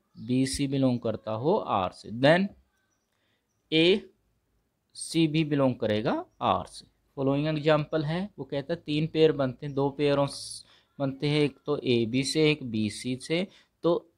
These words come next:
A और C में भी क्या हो जाएगा, रिलेशन हो जाएगा। They are the following relation on one, two, three। तो देखते हैं वन, वन से टू, तो वन टू है इसमें, नहीं है भाई।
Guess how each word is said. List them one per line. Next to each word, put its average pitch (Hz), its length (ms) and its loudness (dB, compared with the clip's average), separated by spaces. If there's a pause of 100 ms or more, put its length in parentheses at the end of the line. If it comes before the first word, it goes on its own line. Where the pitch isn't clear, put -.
(160)
A 180 380 6
और 160 280 4
C - 380 -2
में 131 220 2
भी 139 160 0 (340)
क्या 123 140 -6
हो 110 180 -4
जाएगा, 98 540 -2 (220)
रिलेशन 90 460 -4
हो 90 140 -8
जाएगा। - 320 -16 (560)
They 160 180 2
are 214 120 2
the 220 140 0
following 196 380 4
relation 175 440 4
on 165 260 -2
one, 135 220 -2
two, 107 160 -10
three। - 200 -20 (460)
तो 139 60 -6
देखते 147 340 -2
हैं 180 200 0
वन, 143 360 4 (1000)
वन 135 280 -2
से 156 200 2
टू, 156 440 0 (360)
तो 156 120 -2
वन 139 240 2
टू 175 200 0
है 156 280 4
इसमें, 208 360 -2 (420)
नहीं 110 340 -6
है 117 100 -6
भाई। 131 220 -6